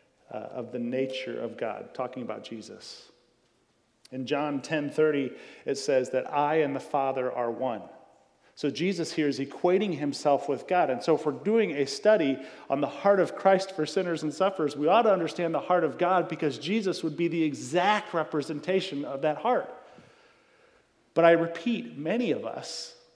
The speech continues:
many of us here, you heard me say "Father" and you checked out.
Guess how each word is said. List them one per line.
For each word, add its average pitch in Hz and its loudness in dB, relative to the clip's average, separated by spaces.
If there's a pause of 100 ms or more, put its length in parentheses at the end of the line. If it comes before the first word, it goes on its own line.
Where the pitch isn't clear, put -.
(200)
many 202 0
of 180 0
us 165 -4
here, 175 -6 (260)
you 175 -4
heard 226 -2
me 196 -2
say 170 -6
"Father" 151 -6
and 113 -10
you 139 -8
checked - -14
out. - -14